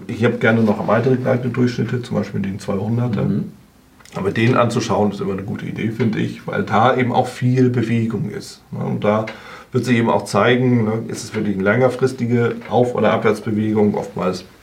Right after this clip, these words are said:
Speaker 1: wird ja gerade so über Tagescharts,
Speaker 2: Mhm.
Speaker 1: auch Wochencharts, ist der zweihunderter wahnsinnig wichtig, gerne beachtet, auch von großen Adressen. Ich nehme gerne mal eine Stochastik mit dazu, Double Smoothed.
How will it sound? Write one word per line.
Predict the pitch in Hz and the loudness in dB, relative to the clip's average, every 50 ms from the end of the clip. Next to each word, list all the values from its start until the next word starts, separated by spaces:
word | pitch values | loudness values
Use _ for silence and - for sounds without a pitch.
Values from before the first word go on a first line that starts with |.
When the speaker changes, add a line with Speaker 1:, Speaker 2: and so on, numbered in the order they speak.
| - - - - - - - - - - - - 101 | -20 -20 -20 -20 -20 -20 -20 -20 -20 -20 -12 -10 -4
Speaker 1:
wird | 101 101 98 | -2 0 0
ja | 113 95 | 0 0
gerade | 92 90 87 87 92 101 - - | 0 -2 -2 0 0 0 -2 -2
so | - 95 - 90 90 - - 98 | -4 -4 -4 -4 -4 -4 -4 -4
über | - - - | -4 -4 -2
Tagescharts, | - 92 90 113 113 104 104 - - 107 101 101 104 101 104 113 107 | 0 2 2 2 2 0 -2 -2 0 2 4 4 4 2 2 2 4
Speaker 2:
Mhm. | 104 104 101 104 | 4 6 6 4
Speaker 1:
auch | 107 | 4
Wochencharts, | - 98 - 117 107 - - 92 92 92 95 95 | 2 2 0 -2 -4 -2 -4 -2 -2 -2 -4 -6
ist | - - - | -6 -4 -4
der | 101 - | -4 -4
zweihunderter | - - 90 85 90 98 92 85 - 62 - - | -2 -2 -2 0 0 0 0 -2 -4 -6 -6 -4
wahnsinnig | - 95 110 107 113 113 110 - - | -2 -2 0 2 2 2 0 2 0
wichtig, | 110 - - - 113 - - - - | -2 -2 0 -2 -2 -4 -4 -4 -2
gerne | 92 92 107 107 | 2 4 4 4
beachtet, | 107 - - - - - - - - - - - - - - | 4 2 0 0 -2 -4 -4 -4 -4 -4 -4 -10 -16 -14 -10
auch | - - - | -10 -8 -6
von | - 104 | -6 -8
großen | - - 98 110 110 110 117 104 | -4 -2 -2 0 0 2 0 0
Adressen. | 104 - 101 101 98 101 - - - - - - - - - - - - - - - - _ - | 0 2 0 0 2 0 -2 -4 -6 -10 -16 -20 -18 -18 -18 -18 -18 -20 -20 -20 -20 -20 _ 0
Ich | 113 | 2
nehme | 101 98 95 | 2 2 4
gerne | 101 101 101 101 | 4 4 4 4
mal | 98 95 95 92 90 92 92 98 95 | 2 2 2 2 2 2 2 0 0
eine | 92 90 | -2 -4
Stochastik | - - 104 - - 123 117 - - 120 107 | -4 -6 -8 -4 -2 -2 -2 0 0 0 0
mit | 110 107 107 113 | 0 0 0 -2
dazu, | 104 107 - - 113 107 104 98 | -4 -4 -4 -4 0 0 0 0
Double | - 104 101 101 101 101 | 0 -2 0 0 -2 -2
Smoothed. | - 120 120 131 135 131 - - - - | 0 2 4 4 4 2 2 -2 -8 -14